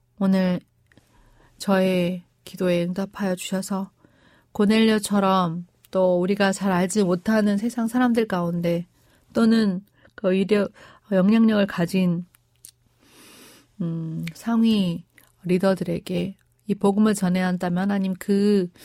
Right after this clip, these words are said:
일들에 직접 개입하여 주셔서 전할 말을 주시고 또 함께 소통할 수 있는 기회를 열어주시옵소서. 주께서 이제 주의 사업 속히 마치고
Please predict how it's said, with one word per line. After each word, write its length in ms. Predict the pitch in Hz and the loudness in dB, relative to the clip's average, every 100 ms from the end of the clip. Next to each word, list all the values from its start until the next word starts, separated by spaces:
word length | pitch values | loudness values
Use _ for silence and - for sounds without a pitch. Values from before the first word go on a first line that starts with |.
| - - - | -20 -18 0
일들에 300 | 208 202 202 | 2 4 2
직접 380 | - - 214 - | 0 -2 -2 0
개입하여 480 | 196 202 208 196 | 0 0 0 -4
주셔서 500 | 190 - 175 185 175 180 | -4 -4 -4 -4 -6 -6
전할 320 | - 190 190 | -4 -2 0
말을 500 | 175 165 180 175 180 - _ _ _ - | 0 2 0 0 -4 -10 _ _ _ -14
주시고 600 | - 175 180 - 165 175 _ | -8 -6 -2 0 0 -4 _
또 100 | - | -8
함께 220 | 196 202 202 | -6 -4 -4
소통할 440 | 233 254 233 214 | -2 0 0 0
수 160 | 208 185 | -4 -4
있는 420 | 165 175 175 160 - | -2 -2 -2 -4 -8
기회를 360 | 185 180 175 | -6 -6 -6
열어주시옵소서. 1080 | 156 165 170 - 170 165 - 175 175 175 175 - _ _ _ _ _ - - - - - _ _ _ | -4 -4 -6 -8 -10 -10 -8 -10 -8 -8 -10 -14 _ _ _ _ _ -20 -20 -20 -20 -20 _ _ _
주께서 460 | - - 196 202 180 | -6 0 0 2 0
이제 580 | 175 190 180 175 175 180 _ _ _ _ _ - | 0 0 0 0 -4 -12 _ _ _ _ _ -8
주의 260 | 190 196 | 0 0
사업 260 | 208 214 202 | 2 0 0
속히 380 | - 254 - 269 | -6 -8 0 2
마치고 600 | 165 170 - 180 165 | 0 -4 -8 -6 -6